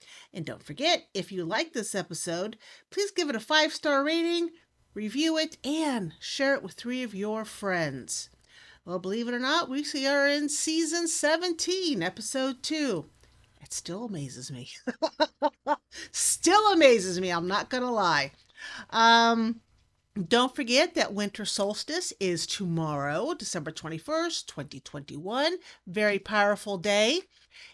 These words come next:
If you, uh, missed my episode last week, which talked about harnessing the energy of the twenty twenty-one winter solstice, I suggest you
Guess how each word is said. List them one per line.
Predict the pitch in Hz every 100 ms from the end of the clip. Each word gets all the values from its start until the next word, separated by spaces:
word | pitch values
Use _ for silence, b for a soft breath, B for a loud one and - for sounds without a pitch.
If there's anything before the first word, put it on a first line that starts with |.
| _
If | 226 240 240 - -
you, | 240 240 240 240 233 233
uh, | 214 214 208
missed | 202 240 302 - 233
my | 214 220 214 214
episode | 220 220 226 233 196
last | 175 254 392 -
week, | 170 190 294 -
which | 196 170 -
talked | - 185 -
about | - 175 -
harnessing | 208 190 170 - 160
the | 160
energy | 269 392 269 165 170 -
of | 165 160 151 143 B B -
the | 165
twenty | - 175 160
twenty-one | - 165 - 156 156 147 156
winter | 156 143 151
solstice, | - 143 139 - 208 - B B B
I | 190
suggest | - 180 170 - -
you | 151